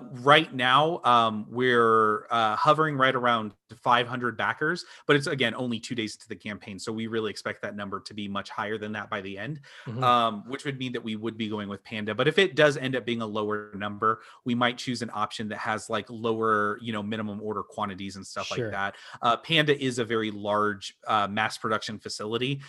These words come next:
Speaker 1: So, you know, sometimes it doesn't make, you know, sense to try to do a project where you're only making, you know, a couple hundred versus, you know, several thousand.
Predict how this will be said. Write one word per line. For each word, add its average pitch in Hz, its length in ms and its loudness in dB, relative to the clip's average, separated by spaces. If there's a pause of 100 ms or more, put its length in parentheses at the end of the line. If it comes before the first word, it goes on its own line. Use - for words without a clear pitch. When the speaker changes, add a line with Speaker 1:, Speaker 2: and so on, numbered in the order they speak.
(100)
Speaker 1:
So, 120 380 4
you 113 160 -2
know, 110 100 0
sometimes 120 420 -4
it 104 100 -8
doesn't 113 300 -6
make, 110 360 -6
you 120 140 -4
know, 101 180 -4
sense 113 400 -2
to 117 120 -10
try 113 240 0
to 110 80 -4
do 110 160 -4
a 104 60 -4
project 107 420 -2
where 110 80 -4
you're 104 200 -6
only 107 240 -8
making, 101 380 -8
you 104 80 -6
know, 101 100 -4
a 90 60 -8
couple 107 300 -8
hundred 104 520 -6 (300)
versus, 107 540 -4
you 113 60 -4
know, 98 220 -6
several 156 380 -4
thousand. - 600 -14